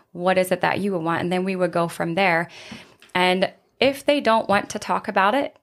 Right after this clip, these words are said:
and they'll say, "Yes, I want to know." And I'll just say, "Well, this is what's coming up." And I'll talk to them about it. And then, and then I'll say, "Okay, let's take a deep breath right here.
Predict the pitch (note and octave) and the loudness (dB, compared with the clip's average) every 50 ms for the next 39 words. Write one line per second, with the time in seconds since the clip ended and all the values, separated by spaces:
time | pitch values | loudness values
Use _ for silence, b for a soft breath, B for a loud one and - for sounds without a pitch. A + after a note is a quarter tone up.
0 | _ - F#3 F#3+ F#3 F#3 F#3 F#3+ - - F#3 F3+ F#3+ B3 D#4 D#4 C4 - - G3 | _ -4 -2 0 0 0 -2 -2 0 0 2 2 2 2 0 -2 -4 -2 0 0
1 | F3+ F#3 F3+ - - - G3 F#3+ F3+ E3+ F3+ G#3 G#3 F3+ E3+ E3+ E3+ F3+ F#3 F3+ | 0 0 0 -2 -4 -6 -4 -2 0 0 0 0 0 -2 -2 -4 -4 -4 -6 -6
2 | - - F3 E3+ F3 E3+ E3 E3+ E3+ - F#3+ F3+ - F3 E3+ - - - - F3 | -6 -4 -4 -4 -4 -4 -4 -4 -4 -4 -6 -4 -4 -4 -4 -4 -6 -8 -6 -4
3 | F3 E3+ E3 E3 F#3 - - F3 E3 E3 E3 - - - - - - F#3 F3+ F3 | -2 0 0 0 0 0 0 0 0 0 0 0 -2 -2 -2 -2 -6 -4 -4 -2
4 | E3 E3 E3 E3+ G#3+ G#3 - F3 F3+ F3 F3+ F3+ B B B B B B B B | 0 0 0 2 2 0 0 2 2 2 0 -2 B B B B B B B B
5 | - - F#3+ F#3 F3 - F#3 - - G3+ G3+ G3+ - D4 C#4 G3 G#3 G3+ - - | -4 -2 0 2 2 0 0 0 0 0 0 0 0 -2 0 0 0 -2 -2 -2
6 | - A#3 A#3 A#3 G#3 G#3 - - - F#3 F#3 A3+ A3 - - - - - G3+ G3+ | -4 -2 -2 -2 -2 -2 -4 0 0 0 0 0 -2 -8 -16 -20 -8 -2 -2 -2
7 | - - - - G#3 C#4 C#4+ - | -2 -2 0 0 0 0 0 -4